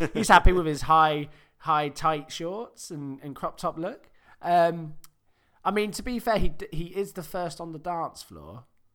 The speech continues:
Speaker 2: which is very
Speaker 1: Yeah.
Speaker 2: unmanly of him,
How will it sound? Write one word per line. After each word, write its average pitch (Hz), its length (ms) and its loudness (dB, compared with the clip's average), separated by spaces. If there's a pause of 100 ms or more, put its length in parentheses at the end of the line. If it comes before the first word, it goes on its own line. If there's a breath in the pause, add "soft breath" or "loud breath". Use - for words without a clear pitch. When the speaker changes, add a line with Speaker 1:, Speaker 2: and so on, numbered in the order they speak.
Speaker 2:
which 120 340 -10
is 107 200 -10
very 131 220 -6
Speaker 1:
Yeah. 135 340 2
Speaker 2:
unmanly 104 1000 -6
of 85 180 -16
him, 98 260 -18